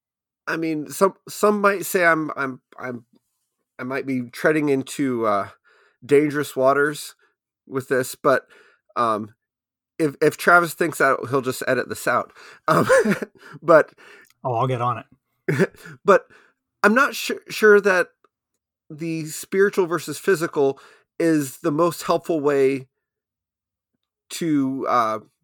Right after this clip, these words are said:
Speaker 1: distinguish between things, because we, we tend to make the spiritual this ethereal thing and the physical our bodies, when I think the kingdom of God is not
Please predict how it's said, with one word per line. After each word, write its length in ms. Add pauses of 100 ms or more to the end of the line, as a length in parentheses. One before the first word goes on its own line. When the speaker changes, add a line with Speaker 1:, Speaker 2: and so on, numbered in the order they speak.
Speaker 1:
distinguish 560
between 380
things, 340
because 400 (400)
we, 240
we 160
tend 320
to 120
make 220
the 80
spiritual 840 (280)
this 260
ethereal 600
thing 500
and 140
the 60
physical 600
our 220 (380)
bodies, 560 (500)
when 420 (580)
I 100
think 260
the 100
kingdom 600
of 340
God 540 (760)
is 200
not 260